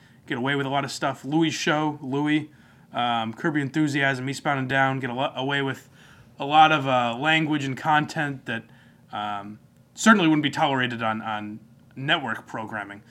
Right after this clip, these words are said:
Um, but even for H B O, they, they, they are allowed to get away with a lot of stuff, and I, I like that a lot. Um, as far as network series go, there are a few, um,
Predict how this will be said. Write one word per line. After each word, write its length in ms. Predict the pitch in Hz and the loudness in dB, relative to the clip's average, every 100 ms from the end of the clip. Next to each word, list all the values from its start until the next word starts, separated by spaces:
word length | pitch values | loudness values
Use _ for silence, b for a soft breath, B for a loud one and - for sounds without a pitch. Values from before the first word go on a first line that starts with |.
| B B B - | B B B -6
Um, 540 | 131 117 110 104 101 - - - - - - - - - | 0 2 2 0 -6 -14 -20 -20 -20 -20 -20 -20 -20 -16
but 160 | 123 143 | -6 0
even 380 | 208 208 175 - | 2 2 0 -4
for 240 | - 170 | -4 0
H 240 | 175 - | 0 0
B 120 | - 147 | -2 -2
O, 120 | 143 | 0
they, 180 | 135 131 | -2 -4
they, 400 | 131 123 113 120 - _ | -6 -8 -8 -12 -18 _
they 80 | 139 | 0
are 200 | 143 151 | 4 6
allowed 300 | 135 131 123 | 6 4 4
to 60 | |
get 140 | 123 123 | -2 -4
away 220 | 120 117 | -2 -4
with 100 | 113 | -6
a 40 | |
lot 140 | 110 110 | -4 -6
of 60 | |
stuff, 340 | 110 - 110 107 | -6 -8 -10 -8
and 80 | 120 | -10
I, 80 | - | -8
I 60 | 120 | -8
like 260 | 117 123 - | -4 -6 -6
that 120 | 117 | -8
a 60 | 107 | -4
lot. 340 | 110 113 - B B B B B | 0 0 -2 B B B B B
Um, 540 | 113 117 110 107 101 107 - | -4 0 0 -2 -4 -12 -12
as 120 | 117 | -12
far 240 | - 165 | 4 6
as 120 | 170 143 | 6 4
network 320 | 208 214 202 | 4 4 2
series 400 | - 220 196 165 | 2 4 4 4
go, 180 | 185 180 | 2 4
there 160 | 180 | 6
are 140 | 220 254 | 8 8
a 40 | |
few, 760 | - - 180 180 170 151 139 B B B B _ | 4 -4 2 4 6 4 2 B B B B _
um, 680 | 123 117 113 113 110 107 | -8 -4 -4 -6 -8 -10